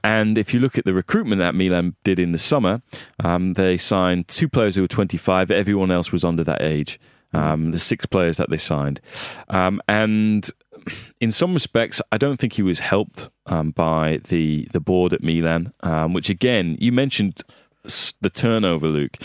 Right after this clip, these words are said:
You know, we've had Berlusconi, uh, be the owner and Galliani be his chief executive sporting director. Um, you then had Lee Yong-hong come in,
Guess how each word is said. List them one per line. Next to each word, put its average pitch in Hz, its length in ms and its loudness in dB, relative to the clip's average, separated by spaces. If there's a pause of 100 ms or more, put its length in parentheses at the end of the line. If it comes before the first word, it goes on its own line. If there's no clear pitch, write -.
(340)
You 104 80 2
know, 92 80 2
we've 95 160 0
had 90 360 0 (180)
Berlusconi, 92 920 0 (180)
uh, 78 220 -2
be 85 160 -4
the 80 160 -2
owner 80 400 -2 (340)
and 80 160 -4
Galliani 80 500 0
be 76 140 -4
his 76 500 -4 (420)
chief - 220 -4
executive - 520 -4
sporting - 420 -4
director. 69 480 -4 (460)
Um, 80 340 0
you 90 140 -2
then 95 180 0
had 87 440 0
Lee 107 260 2
Yong-hong 85 500 0
come 80 200 -2
in, 78 280 -2